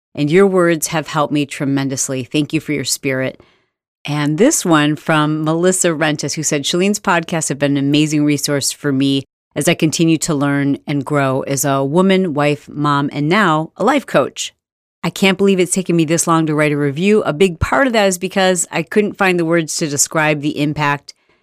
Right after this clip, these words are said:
she's had on my life for the last fourteen years. Now, I can really see how God has used her as an instrument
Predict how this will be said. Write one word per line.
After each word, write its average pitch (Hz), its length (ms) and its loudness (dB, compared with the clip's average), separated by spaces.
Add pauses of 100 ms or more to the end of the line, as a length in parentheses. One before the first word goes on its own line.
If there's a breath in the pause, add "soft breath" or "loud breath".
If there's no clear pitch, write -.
(220)
she's - 260 -2
had 143 260 2
on 131 160 -2
my 143 140 2
life 139 300 0
for 143 100 -8
the 131 80 -2
last 131 280 0
fourteen 165 580 -2
years. 131 260 -2
Now, 165 560 2 (420)
I 151 100 -4
can 160 200 2
really 175 380 2
see 160 260 0
how 147 200 -2
God 139 360 0
has 139 300 -2
used 165 260 -2
her 143 140 -2
as 139 160 -2
an 139 80 -2
instrument 143 840 -2